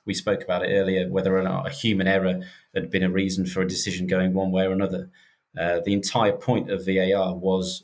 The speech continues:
to remove that aspect of the game and to almost, not,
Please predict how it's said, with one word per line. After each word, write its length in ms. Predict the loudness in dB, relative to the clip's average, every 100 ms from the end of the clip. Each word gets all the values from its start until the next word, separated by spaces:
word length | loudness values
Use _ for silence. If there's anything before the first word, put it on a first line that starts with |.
| _
to 200 | -8 -2
remove 500 | 0 2 2 2 0
that 140 | -2 -2
aspect 480 | -2 -4 -8 -10 -12
of 60 |
the 80 | -4
game 360 | 0 0 -2 -10 _ _ _ -4
and 460 | 0 2 0 -4
to 180 | -4 -2
almost, 580 | 0 2 2 0 -4 -10 -18 -20 -20 -16 -2
not, 300 | -2 -2